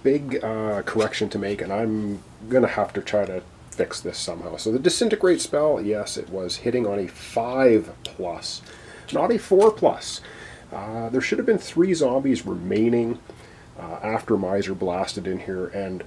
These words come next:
to try and rewind everything, just not gonna happen. So what I'm gonna rule it is, uh, we would have been, we would have taken three damage.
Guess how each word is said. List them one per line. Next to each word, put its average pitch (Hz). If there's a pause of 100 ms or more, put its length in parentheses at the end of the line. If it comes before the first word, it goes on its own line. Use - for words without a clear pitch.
(260)
to 117
try 143
and 117
rewind 107
everything, 98
just 85
not 90
gonna 76
happen. 90 (340)
So 110
what 143
I'm 240
gonna 214
rule 113
it 98
is, 98
uh, 98
we 131
would 180
have 151
been, 113
we 123
would 151
have 147
taken 120
three 104
damage. 90